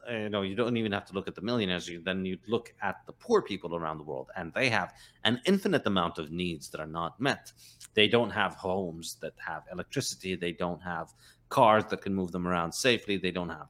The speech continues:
roads. They don't have all kinds of different things that they'd love to have. So the number of things that we could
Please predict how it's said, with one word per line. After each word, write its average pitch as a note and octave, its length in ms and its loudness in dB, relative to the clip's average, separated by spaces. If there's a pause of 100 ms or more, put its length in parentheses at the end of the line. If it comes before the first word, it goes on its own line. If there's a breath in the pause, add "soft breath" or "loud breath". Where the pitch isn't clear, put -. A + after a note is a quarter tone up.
roads. A#2+ 420 4
They G2 120 -2
don't G2+ 160 0
have F#2 220 -4
all B2+ 160 0
kinds C#3+ 320 0
of G#2+ 80 -8
different G2+ 280 -10
things G#2 220 -8
that - 120 -20
they'd F#2+ 200 -8
love A2 260 -2
to G2+ 140 -6
have. D#2 200 -4 (520 loud breath)
So D#3 440 6 (180 loud breath)
the C3 160 10
number F3+ 480 6
of C#3+ 120 4 (100)
things C3+ 380 2
that G#2+ 140 2
we B2 280 -4 (100)
could G2+ 260 0